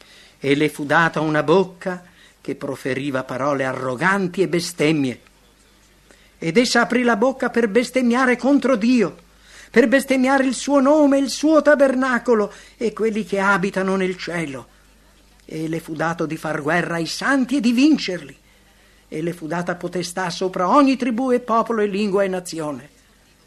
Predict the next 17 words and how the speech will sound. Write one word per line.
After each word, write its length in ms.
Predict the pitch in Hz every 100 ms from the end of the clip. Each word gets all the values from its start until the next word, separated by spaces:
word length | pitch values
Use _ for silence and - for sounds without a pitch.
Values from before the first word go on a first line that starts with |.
| _ _ _
Questa 240 | - 147 160
profezia, 720 | 156 156 139 139 139 131 127 _ _ _ _
che 140 | 139
è 20 | 123
simile 460 | - 151 147 131
alla 180 | 127 131
descrizione 800 | 120 180 180 185 175 175 160 151
del 140 | 139
piccolo 420 | 131 175 - 143 131
corno 320 | 151 147 135
di 140 | 139
Daniele 400 | 131 139 156 143
sette, 500 | 143 208 226 - 220 - - - _
indica 600 | 151 160 143 139 143 131 - - -
incontestabilmente 1500 | 208 247 233 233 226 226 208 - 202 202 185 180 170 135 120
il 120 | 110
papato. 480 | 117 - - -